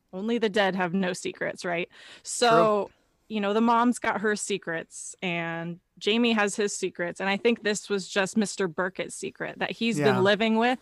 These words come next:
Speaker 1: And even though you might know these people and, or you think that you know these people, they didn't know this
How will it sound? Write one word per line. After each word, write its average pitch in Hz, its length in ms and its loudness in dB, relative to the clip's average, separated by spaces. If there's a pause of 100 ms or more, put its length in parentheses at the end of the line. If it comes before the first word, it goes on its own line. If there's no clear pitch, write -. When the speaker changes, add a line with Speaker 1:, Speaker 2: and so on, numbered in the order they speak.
Speaker 1:
And 185 340 0
even 214 280 0
though 208 80 4
you 202 220 0
might 196 240 0
know 190 260 0
these 208 220 -8
people 220 340 -6
and, 190 220 -4
or 196 100 0
you 196 160 -2
think 240 360 0
that 180 120 -2
you 175 140 -2
know 175 180 0
these 175 240 -4
people, 165 540 -8 (300)
they 208 120 4
didn't 208 460 -2 (520)
know 208 300 4
this 185 140 -2